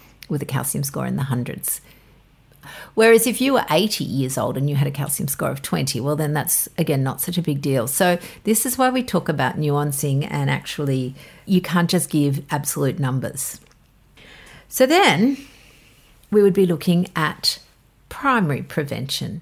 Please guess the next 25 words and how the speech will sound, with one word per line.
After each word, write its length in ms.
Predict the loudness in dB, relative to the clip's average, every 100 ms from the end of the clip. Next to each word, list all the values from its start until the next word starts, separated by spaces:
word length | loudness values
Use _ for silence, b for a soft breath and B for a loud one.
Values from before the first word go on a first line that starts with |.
| -14
So 200 | -2 0
we've 140 | 0
done 180 | 2 2
the 80 | 2
secondary 440 | 0 2 2 2
prevention, 680 | 0 -2 0 2 2 2 0
and, 380 | 0 0 0 -2 -4
you 140 | -4
know, 120 | -2
we 260 | 0 4 4
agree 380 | 4 0 2 2
that 160 | 0
a 60 | 0
statin 420 | -2 -2 -2 -2
is 160 | -2 -2
the 100 | -2
most 400 | 0 0 -2 -4
likely 320 | -6 -4 -4
thing 220 | -2 -4
that 100 | -4
is 120 | -6
going 220 | -6 -6 -6
to 80 |
help 340 | -4 -4 -6
you. 120 | -10